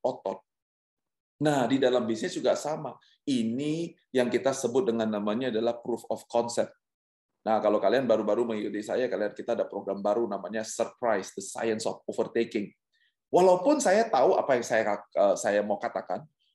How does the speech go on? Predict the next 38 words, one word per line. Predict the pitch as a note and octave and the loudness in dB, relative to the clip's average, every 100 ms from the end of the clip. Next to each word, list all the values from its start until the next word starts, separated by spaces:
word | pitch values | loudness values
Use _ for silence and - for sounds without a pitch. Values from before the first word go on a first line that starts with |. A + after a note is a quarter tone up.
| - | 4
walaupun | D3 D#3 A#3 | 4 6 2
saya | G3+ F#3+ | 2 2
tahu | F3+ G3 - - | 2 0 -2 -8
saya | - B2 D#3 | -2 0 2
nggak | B2 | 2
bohong, | A2+ G#2 C3+ C#3+ | 2 4 2 0
ya, | A#2+ | -4
memang | A#2 C#3 | -4 -6
cerita | D3+ B2 G#2+ G2 | -4 -2 0 0
saya | G#2+ G#2 | 0 -2
beneran, | G2+ D#2+ G2 - _ _ _ | -4 -4 -6 -8 _ _ _
walaupun | - G#3 A3 D4 | 2 2 2 0
saya | B3 B3 | 0 2
tahu | A3 B3 | 2 2
teori | A#3+ G3+ F#3+ | 2 4 4
saya | F3+ F3+ G#3 | 2 -4 -6
sudah | - D#3+ | -4 -2
dipraktikkan | D3+ - - - - | -2 -4 -8 -4 -2
oleh | A#2 C#3 | 0 0
banyak | A2 G#2 - | 0 0 -2
orang, | D2 A2+ G3 _ _ _ _ _ - | -2 -4 -6 _ _ _ _ _ -2
tapi | G3+ D4+ | 0 0
saya | - B3 | 2 2
menyadari | C4+ F#3 D3 C#3+ G3+ | 2 2 2 2 0
bahwa | D#3+ E3 G#3 | 0 0 -2
pada | - D3+ B2+ | -4 -2 -2
saat | - - E3+ | -4 -6 -4
mau | F3+ B2+ | -4 -4
dilakukan | G#2+ - A2 D#3+ | -4 -4 -6 -6
di | C3 A2 | -8 -4
perkumpulan | - D#3 - C3 - A#2 A2+ G#2+ G#2+ - | -2 -2 -4 -8 -4 0 2 0 -4 -2
berapa | A#2+ A2 | -2 0
ratus | A#2 G#2+ - A2 - | -2 -4 -6 -8 -4
orang, | E3 G2 - | -2 -2 -4
apalagi | - A2+ A2 A#2 | -6 -4 -4 -4
berapa | A2 - | -4 -2
ribu | G#2 G#2+ G2 - | -4 -6 -2 0
orang, | D#3+ G#2+ | 0 -2